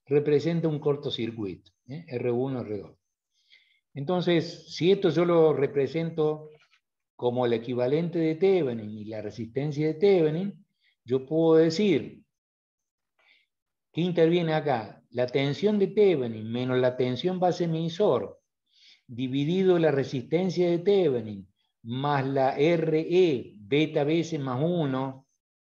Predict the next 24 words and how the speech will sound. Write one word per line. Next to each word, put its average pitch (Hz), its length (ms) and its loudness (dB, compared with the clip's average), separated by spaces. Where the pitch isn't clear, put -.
¿eh? 147 220 -12
Esa, 147 640 0
esas 139 300 -4
son 156 520 -2
las 117 200 -2
limitaciones 123 720 -4
que 113 100 -4
tengo. 95 440 -8
La 110 220 -10
corriente 170 540 2
que 147 100 -4
circula 160 380 -4
por 185 140 -2
acá 254 460 -2
es 110 180 -4
la 117 120 -4
diferencia 170 600 0
de 185 120 4
tensiones 240 840 0
dividido 151 540 -2
la 139 140 0
resistencia 175 640 -2
de 208 60 4
Thevenin 247 800 0